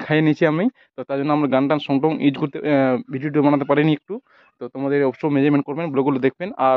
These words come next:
নব্বই দিন বাদই আমরা গান টান ছাড়তে পারবো। আবার যদি আরেকটা স্ট্রিক দিয়ে দেয় তো আবার মন টন আরো ইয়ে হবে, চ্যানেল ডিলিট হয়ে যাবে আজকাল। তো তারপরে ডিলিট, ডিলিট হতে, হতেও পারে চ্যানেল।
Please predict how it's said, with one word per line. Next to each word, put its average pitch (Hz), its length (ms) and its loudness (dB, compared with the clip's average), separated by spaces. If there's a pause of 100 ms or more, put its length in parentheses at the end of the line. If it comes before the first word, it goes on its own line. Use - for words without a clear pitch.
নব্বই 147 220 2
দিন 160 180 2
বাদই 143 220 2
আমরা 151 160 4 (120)
গান 135 120 2
টান 151 180 2
ছাড়তে 143 280 -14
পারবো। 143 180 -6 (380)
আবার 139 160 -4
যদি 147 140 2
আরেকটা 143 260 -2
স্ট্রিক 160 240 -10
দিয়ে 156 120 4
দেয় 170 200 2
তো 139 40 -4 (220)
আবার 139 220 4 (480)
মন 131 200 -6
টন 147 180 -2
আরো 143 100 0 (180)
ইয়ে 143 220 2
হবে, 139 200 0
চ্যানেল 143 420 0
ডিলিট 131 160 -2
হয়ে 139 120 4
যাবে 139 140 4
আজকাল। 175 200 -8 (600)
তো 127 60 -14 (140)
তারপরে 147 340 -4 (1200)
ডিলিট, 139 220 -10 (160)
ডিলিট 156 220 2
হতে, 143 180 2
হতেও 160 320 4
পারে 170 120 4
চ্যানেল। 156 260 0